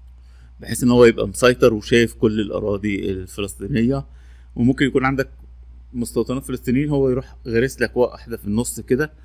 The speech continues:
عشان ي-، يزعج الناس. التخطيط البصري بيختار المستوطنات تكون عالية على قمم التلال،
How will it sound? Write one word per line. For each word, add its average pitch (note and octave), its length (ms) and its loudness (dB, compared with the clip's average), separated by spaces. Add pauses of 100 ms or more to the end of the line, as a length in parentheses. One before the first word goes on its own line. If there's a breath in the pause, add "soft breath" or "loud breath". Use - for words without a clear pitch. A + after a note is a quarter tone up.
(360 soft breath)
عشان A#2 440 -2 (260)
ي-، G2+ 840 -4 (180)
يزعج A2 500 0
الناس. D#2+ 400 -12 (840 soft breath)
التخطيط B2 460 -2
البصري C3 720 0
بيختار A#2 480 -4
المستوطنات A#2 540 -6
تكون A#2 240 -4
عالية B2 340 0
على G#2 240 -4
قمم A2+ 400 -4
التلال، A2+ 460 0